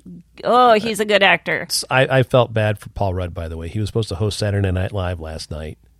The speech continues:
Speaker 2: and
Speaker 1: He did, though.
Speaker 2: he hosted it, <laughs> but it was only, like, him and four other people because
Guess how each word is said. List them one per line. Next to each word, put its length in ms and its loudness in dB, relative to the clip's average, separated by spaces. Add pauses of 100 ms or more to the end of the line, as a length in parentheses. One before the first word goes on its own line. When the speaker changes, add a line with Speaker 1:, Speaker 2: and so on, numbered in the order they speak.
(160)
Speaker 2:
and 560 -4
Speaker 1:
He 160 -16
did, 280 -12
though. 360 -6
Speaker 2:
he 180 4
hosted 500 4
it, 140 -2
<laughs> 0 -
but 120 4
it 60 -16
was 100 -4
only, 180 4
like, 180 4
him 140 4
and 160 2
four 320 4
other 160 0
people 360 -2
because 420 -2